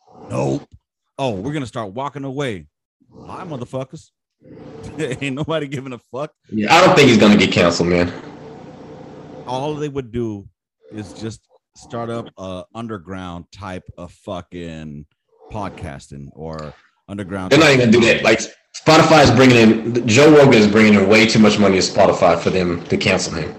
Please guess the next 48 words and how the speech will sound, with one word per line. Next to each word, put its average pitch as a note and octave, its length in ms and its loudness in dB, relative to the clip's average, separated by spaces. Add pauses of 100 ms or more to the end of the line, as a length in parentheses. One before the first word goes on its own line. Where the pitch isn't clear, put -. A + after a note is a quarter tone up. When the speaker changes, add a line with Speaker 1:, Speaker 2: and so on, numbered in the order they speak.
Speaker 2:
Like, E2 220 0
Speaker 1:
Oh, - 60 -16 (240)
yeah. - 240 -20
Speaker 2:
it's A2+ 160 -2
not A2 180 4
gonna E2+ 140 2
happen. - 360 -2 (520)
Like, A#2+ 180 6
they D3 140 6
already C#3+ 280 6
removed B2 380 6
seventy A2+ 420 6
something A2 500 2
episodes G#2 560 4
from G#2 180 4
his - 300 0
sh-, - 200 -8
thing G#2 280 4
anyway. G2+ 380 2 (320)
Speaker 1:
Yeah. C2+ 180 -18 (460)
And D#3 200 -10
like E3+ 160 -10
I D#3 40 -8
said, A2+ 200 -8
I D3+ 80 -6
listened A2 380 -10
to A2 240 -8
it. A2+ 220 -10
Um, F2 560 -14
you G#2 100 -14
know, F#2 260 -8
the E2 100 -12
bitch F2 300 -14
that F2+ 260 -12
put G#2 100 -8
it F#2+ 80 -12
out F#2 220 -12
there F#2 140 -12
online. F2+ 720 -12 (460)
"Oh, B2+ 160 -8
he C3 180 -8
said C3 240 -14
the A2 180 -14
N-word. G#2+ 340 -12
He A#2+ 80 -14
said B2 200 -18
the A2+ 120 -12
N-word." F#2+ 340 -12